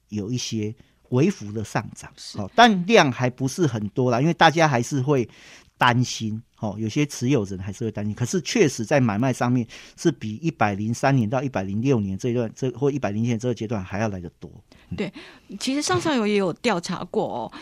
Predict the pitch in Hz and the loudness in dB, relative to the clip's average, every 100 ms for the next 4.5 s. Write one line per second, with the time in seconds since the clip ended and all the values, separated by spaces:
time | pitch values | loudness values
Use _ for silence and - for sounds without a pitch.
0 | - - - 302 262 - 202 196 208 208 | -16 -12 -8 -4 -4 -4 -4 -2 -2 -2
1 | 214 202 220 - 226 196 185 240 208 165 | 0 0 0 -2 -2 -2 -2 -2 -2 -4
2 | - - 165 - 190 - 220 190 156 202 | -6 -6 -6 -4 -6 -2 0 0 -2 -4
3 | 185 190 208 190 175 175 156 147 170 151 | -4 -2 -2 0 -2 -2 -2 -2 -2 0
4 | 202 - - - | -2 -2 -6 -10